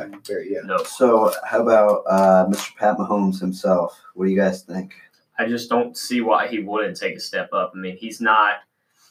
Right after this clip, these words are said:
Speaker 3: yeah, he's losing some, but I mean, this dude, I, I, I hear a lot about how he, you know, um,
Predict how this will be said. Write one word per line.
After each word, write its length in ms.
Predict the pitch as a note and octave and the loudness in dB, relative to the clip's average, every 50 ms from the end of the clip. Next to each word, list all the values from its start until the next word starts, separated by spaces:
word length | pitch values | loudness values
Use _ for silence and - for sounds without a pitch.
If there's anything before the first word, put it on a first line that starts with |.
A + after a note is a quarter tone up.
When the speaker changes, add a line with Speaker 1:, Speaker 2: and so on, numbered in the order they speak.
| _ _ _ _ _ _ _ - | _ _ _ _ _ _ _ -6
Speaker 3:
yeah, 440 | B2 A#2 B2 B2 B2+ B2+ B2+ B2+ C3 | -4 -2 0 0 2 4 4 4 2
he's 140 | B2+ A#2 A#2 | 2 0 -2
losing 440 | A2+ A2+ B2 B2+ B2 B2 B2+ B2 | -2 -2 0 0 0 0 -2 -4
some, 340 | B2 - B2+ A#2+ A#2+ A#2+ A#2+ | -4 0 0 2 2 2 0
but 180 | A2+ G2+ F2+ F#2 | 0 0 0 -2
I 60 | F#2+ | -2
mean, 220 | G2 G2+ G2 G2+ | -6 -8 -8 -6
this 220 | G2+ A2 A2+ - - | -6 -6 -6 -6 -4
dude, 340 | B2 A#2+ A#2 G#2 F#2 F#2+ - - - | -4 -2 -2 -4 -6 -8 -14 -4 -2
I, 260 | A2+ A2 A2 G#2+ - - _ _ _ _ _ | 0 0 0 -2 -6 -12 _ _ _ _ _
I, 320 | - A2 A#2 B2 - A#2 - | 0 0 2 2 0 0 0
I 40 | |
hear 180 | - C#3 C#3 C3+ | 0 2 2 4
a 40 | C3 | 4
lot 360 | B2 B2 A#2 A#2 B2 - - | 4 6 4 4 4 2 0
about 500 | A2 A2+ A2 A2 G#2+ G#2 G#2 G#2 G2+ - | 0 2 4 4 4 4 2 0 -4 -4
how 480 | - A2+ A2 G#2+ G#2+ G#2 G#2+ G#2+ G#2 G#2 | 0 2 4 4 4 4 2 0 -2 -6
he, 580 | - - - - - - B2 A#2+ A#2+ A#2 A2+ A2+ | -12 -20 -20 -16 -2 0 2 4 4 2 0 -4
you 80 | A2+ A2 | -6 -6
know, 340 | G#2 F#2+ F#2 F#2+ F#2+ F#2+ - _ _ _ _ _ _ _ _ - | -4 -4 -4 -4 -6 -8 -12 _ _ _ _ _ _ _ _ -6
um, 400 | - F#2 F#2 - - F2 F2 | -6 -4 -4 -6 -8 -12 -18